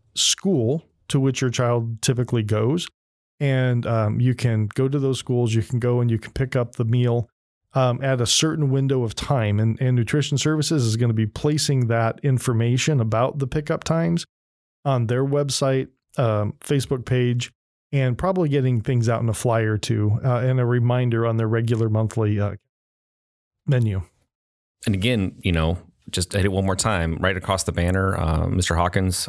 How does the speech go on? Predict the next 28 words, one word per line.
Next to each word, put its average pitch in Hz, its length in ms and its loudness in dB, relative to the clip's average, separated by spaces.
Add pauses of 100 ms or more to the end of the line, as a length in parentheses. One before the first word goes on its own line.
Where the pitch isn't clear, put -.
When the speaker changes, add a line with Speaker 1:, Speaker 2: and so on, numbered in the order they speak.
Speaker 2:
on 82 140 0
our 78 180 0
communications 92 720 -2
director, 98 380 0
has 82 360 0 (480)
made 92 140 0
a 85 60 0
link, 104 380 -2
uh, 82 260 2
for 87 280 -2
the 82 220 -2
interest 107 380 -2
survey. 123 480 -2
You 90 160 -2
can 87 320 -2
hit 90 260 -2
that 95 140 -2
on 90 180 -2
the 82 60 -4
banner 90 320 0
on 85 100 -2
D 90 140 0
N 90 100 0
U 90 120 0
S 85 100 -2
D 90 140 -2
dot 85 180 0
org. 117 320 -2